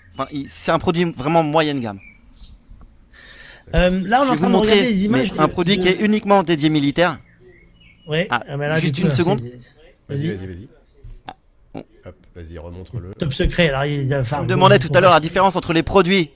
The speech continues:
Speaker 1: broadcast et les produits militaires. Je vais te montrer justement le dernier encodeur qui est sorti, mais qui est uniquement dédié défense et intérieur.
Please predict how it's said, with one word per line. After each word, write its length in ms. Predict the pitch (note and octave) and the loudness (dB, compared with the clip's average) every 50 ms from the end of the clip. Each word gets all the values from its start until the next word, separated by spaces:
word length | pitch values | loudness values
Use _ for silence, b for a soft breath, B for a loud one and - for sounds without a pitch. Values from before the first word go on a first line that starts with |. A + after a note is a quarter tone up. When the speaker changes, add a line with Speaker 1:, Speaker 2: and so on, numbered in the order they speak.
| _ - | _ -4
Speaker 1:
broadcast 440 | - B2+ E3 F3 - - F3+ E3+ - | 0 2 2 4 4 4 4 4 4
et 60 | E3+ | 0
les 80 | D#3 D3+ | -2 0
produits 240 | - D#3+ D#3 C#3+ D3 | 0 0 0 2 2
militaires. 500 | D3+ C#3+ C3+ C#3 B2+ - F3 F#3 D#3 B2+ | 2 4 2 2 4 4 4 4 4 2
Je 60 | A2 | -2
vais 80 | C#3+ | -2
te 80 | C#3+ - | -2 0
montrer 280 | C#3+ C#3 C3 A#2+ E3 D3+ | 0 0 0 0 -2 -4
justement 400 | C3 C#3+ B2+ - D3+ C#3+ D#3 D3+ | -4 -4 -4 -2 0 2 2 2
le 120 | C3+ B2+ | 2 2
dernier 260 | A#2+ D3 D3 D3+ D#3+ | 2 2 2 2 2
encodeur 520 | D3+ C#3+ C#3 - - C#3+ C#3 D3+ F3 E3+ - b b b b b b | 0 0 0 0 0 4 6 6 6 6 4 b b b b b b
qui 80 | - - | -10 -8
est 40 | C3+ | -4
sorti, 400 | - D#3+ D3 - - F#3 G3+ - - | -2 -2 -2 -2 -4 -8 -6 -6 -6
mais 140 | C#3 C3+ | -6 -6
qui 100 | - - | -4 -4
est 80 | D3+ E3+ | -6 -4
uniquement 460 | F3 F3+ D#3+ E3 E3 - D3+ D3+ D3 C#3 | -4 -2 -2 -2 -2 -2 0 0 0 2
dédié 420 | C3+ D#3 C#3+ B2+ C#3+ C#3+ C#3 - - - A2 | 0 0 0 0 0 0 -2 -4 -10 -10 -4
défense 460 | - E3+ D#3 - - F3 E3+ D#3 - | -2 -2 -2 0 -2 -4 -4 -4 -4
et 60 | C#3+ C#3 | -4 -4
intérieur. 480 | C3+ B2+ - B2+ A#2+ A#2+ B2+ D3+ D3+ | -2 0 0 0 2 2 2 2 0